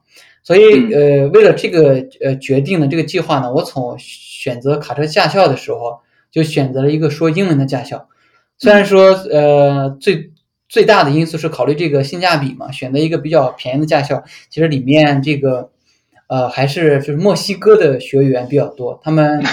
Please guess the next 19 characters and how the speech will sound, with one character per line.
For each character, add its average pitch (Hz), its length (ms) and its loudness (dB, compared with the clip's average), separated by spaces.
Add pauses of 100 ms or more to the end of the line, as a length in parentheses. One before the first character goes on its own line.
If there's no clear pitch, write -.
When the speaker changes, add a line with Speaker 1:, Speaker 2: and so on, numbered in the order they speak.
(200)
Speaker 2:
<laughs> - 380 -8
Speaker 1:
呃， 160 220 8
对， 147 180 4
包 170 160 0
括 180 120 2
教 165 200 4
练， 170 240 2
墨 156 100 2
西 156 160 -6
哥 160 100 2
的 147 60 4
教 151 160 2
练 135 220 0
也 123 100 -6
比 131 140 -6
较 120 140 -4
多。 120 360 -14 (340)
但 170 140 -2
是 151 480 2